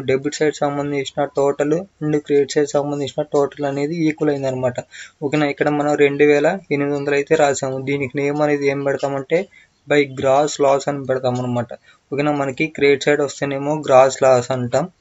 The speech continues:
అదే మనకి రెండు వేల ఎనిమిది వందల amount అనేది మనకి debit సైడ్లో వచ్చినట్లయితే to gross profit అని అంటాం అనమాట. ఓకే, ఇక్కడ మనకి క్రెడిట్ సైడ్లో వచ్చింది కాబట్టి దీన్ని gross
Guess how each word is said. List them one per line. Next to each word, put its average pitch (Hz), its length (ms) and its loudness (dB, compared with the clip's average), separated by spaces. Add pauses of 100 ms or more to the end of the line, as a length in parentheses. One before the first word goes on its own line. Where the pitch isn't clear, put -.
(120)
అదే 139 160 4 (120)
మనకి 147 320 -2 (480)
రెండు 139 280 -2
వేల 151 160 2 (100)
ఎనిమిది 143 220 0
వందల 143 260 -2
amount 139 320 -4
అనేది 139 320 -2
మనకి 143 340 -2
debit 131 280 -2
సైడ్లో 147 280 0
వచ్చినట్లయితే 135 640 -2 (220)
to 165 120 0 (360)
gross 143 320 0 (100)
profit 135 380 0
అని 143 160 -4
అంటాం 135 260 -2
అనమాట. 127 320 -4 (420)
ఓకే, 143 200 -2
ఇక్కడ 151 260 0
మనకి 143 320 0
క్రెడిట్ 147 320 0
సైడ్లో 151 220 0
వచ్చింది 135 260 -6
కాబట్టి 139 340 -2
దీన్ని 151 200 -2 (400)
gross 139 320 4